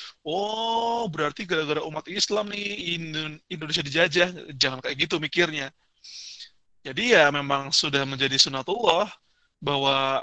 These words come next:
ad-, akan ada hukum sebab akibat. Ada hukum, apa namanya, kalau ini terjadi, maka akibatnya ini. Ya, umat Islam ketika membebaskan Konstantinopel nggak berpikir sejauh itu, ya.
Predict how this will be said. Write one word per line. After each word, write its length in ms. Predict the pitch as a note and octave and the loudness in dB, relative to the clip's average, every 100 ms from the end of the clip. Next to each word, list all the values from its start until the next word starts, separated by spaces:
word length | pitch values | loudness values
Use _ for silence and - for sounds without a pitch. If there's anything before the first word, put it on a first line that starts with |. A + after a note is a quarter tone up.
| - | 2
ad-, 400 | D3 C#3+ C3+ - | 4 4 0 -2
akan 320 | D#3 - D#3 | -2 0 0
ada 240 | F#3+ F#3+ | 2 2
hukum 320 | E3 - D#3 D#3 | 0 -6 2 2
sebab 280 | D3 C#3 C#3+ | 2 -2 -4
akibat. 400 | - G3+ D3 C3+ _ _ _ _ - _ _ _ _ _ _ _ _ - | -2 0 0 -2 _ _ _ _ -20 _ _ _ _ _ _ _ _ -12
Ada 440 | D3+ C#3+ F3+ F3 | -4 2 4 4
hukum, 320 | D3+ - D3 C#3+ | 2 -6 -8 -8
apa 240 | D3 D3+ E3+ | -6 0 0
namanya, 480 | E3 D#3 D#3+ F#3+ - _ _ _ _ _ _ _ | 0 -2 -4 -6 -8 _ _ _ _ _ _ _
kalau 320 | - C#3 C#3 D3+ | 0 4 4 2
ini 160 | D3 | 0
terjadi, 720 | D3+ D#3 C3+ C3 C#3+ F#3 G3+ | -2 0 0 0 2 0 -2
maka 320 | F3 C#3+ E3+ D#3+ | -2 0 0 0
akibatnya 400 | D#3 E3 F#3 G3+ | 0 0 0 -2
ini. 320 | G3 F#3 G3 _ _ _ _ _ _ _ _ | -4 -6 -10 _ _ _ _ _ _ _ _
Ya, 400 | D3+ D3 C#3 A2+ - - _ _ _ - | 0 4 4 2 -6 -18 _ _ _ -6
umat 240 | E3 E3 | -2 2
Islam 400 | F3 - A3 B3+ | 2 2 0 0
ketika 240 | G#3+ G3+ G3+ | -4 0 0
membebaskan 640 | F#3+ E3+ D#3+ D#3+ - E3 E3 | 0 -2 2 2 2 0 -2
Konstantinopel 720 | D#3+ E3 E3 D#3 D#3 A#3+ B3+ | -4 -4 -6 -4 -2 0 2
nggak 160 | F#3 D3 | 0 -2
berpikir 400 | C#3+ - D3 D#3 | -4 -4 -2 0
sejauh 400 | D3 C#3+ D3 D#3+ | 0 2 2 2
itu, 400 | B3 - G3 F3 | -4 -6 -6 -4
ya. 160 | E3 | -6